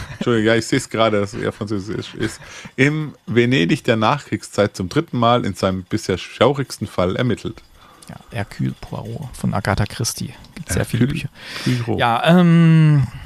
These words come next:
Speaker 2: den hatte ich tatsächlich getippt gehabt. Da hatte ich ja den Trailer auch gesehen. Ich glaub, vor Oppenheimer war das. Sah erstaunlich gut aus, der Trailer. Aber sehr düster auch. Dann, ah, okay, jetzt haben wir die Frage beantwortet. Trauzeugen startet auch am
Speaker 1: <laughs>
Speaker 2: vierzehnten neunten. Die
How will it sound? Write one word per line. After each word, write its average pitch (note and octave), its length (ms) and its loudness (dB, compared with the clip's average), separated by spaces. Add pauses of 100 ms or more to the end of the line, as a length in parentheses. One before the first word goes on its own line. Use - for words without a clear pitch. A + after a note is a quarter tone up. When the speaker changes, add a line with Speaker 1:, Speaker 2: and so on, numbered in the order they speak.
(160)
Speaker 2:
den C#3 120 4
hatte D3+ 140 4
ich B2 120 -2
tatsächlich B2 480 0
getippt D3+ 340 -2
gehabt. A#2 320 0
Da A2+ 60 4
hatte A#2 80 2
ich A#2+ 80 -2
ja A#2 80 4
den A2+ 160 2
Trailer A#2 340 2
auch A2 180 -4
gesehen. A#2 460 0
Ich - 60 -6
glaub, G#2+ 140 -2
vor A2+ 180 -4
Oppenheimer A2+ 440 4
war A2 120 4
das. B2 280 0 (240)
Sah - 420 -6 (200)
erstaunlich A#2+ 400 -4
gut B2 160 -4
aus, A#2 260 -4
der B2 120 -6
Trailer. A#2+ 400 -4 (320)
Aber A#2 160 -4
sehr G#2+ 160 0
düster B2+ 360 -4
auch. A#2 160 -6 (880)
Dann, F3+ 360 4
ah, D#3+ 320 4
okay, A2+ 340 2
jetzt G#2 220 -2
haben A#2+ 80 2
wir A#2+ 60 2
die A2+ 100 -4
Frage A#2 260 -4
beantwortet. A#2 480 -6
Trauzeugen A#2+ 600 0
startet A2 380 -4
auch A#2 160 -4
am A#2+ 140 0
Speaker 1:
<laughs> - 0 -
Speaker 2:
vierzehnten B2 480 2
neunten. E3 400 4
Die C3 380 0